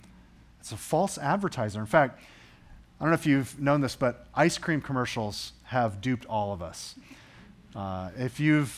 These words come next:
they don't have a lot of ice cream commercials, and there's a reason.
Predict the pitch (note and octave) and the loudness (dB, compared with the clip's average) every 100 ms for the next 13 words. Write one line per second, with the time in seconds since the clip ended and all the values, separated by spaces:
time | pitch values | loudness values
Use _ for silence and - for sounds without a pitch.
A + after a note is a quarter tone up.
0 | C3+ D#3+ F#3+ - E3+ E3 D3 C#3 D#3+ D3 | 0 4 6 4 4 6 8 8 8 6
1 | C#3+ D3 - D3+ - C3 A#2+ - E3 F#3 | 4 4 0 -2 -2 -4 -4 -2 -2 -2
2 | C3+ C3+ C3+ B2+ C3 F3 C3+ F2+ | -2 -4 -2 -2 2 2 0 -6